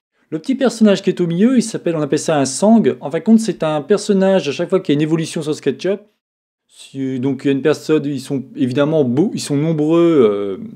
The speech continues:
dans le projet SketchUp, euh, chez Trimble, et ils prennent une personne qui dessine.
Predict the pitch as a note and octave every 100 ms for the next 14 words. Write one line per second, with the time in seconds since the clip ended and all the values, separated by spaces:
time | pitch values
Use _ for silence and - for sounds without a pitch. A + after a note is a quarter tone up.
0 | - - B2+ A#2+ - C#3 C#3 D3 - D3+
1 | - D#3 D3+ - A2+ A2 - B2+ C#3+ C#3
2 | D3 C#3+ B2+ - _ _ _ - C3+ C#3
3 | C#3 - - F#3 F3 D#3+ C3+ F#3 F#3+ F3
4 | D#3 D#3+ - C3+ A2 F#2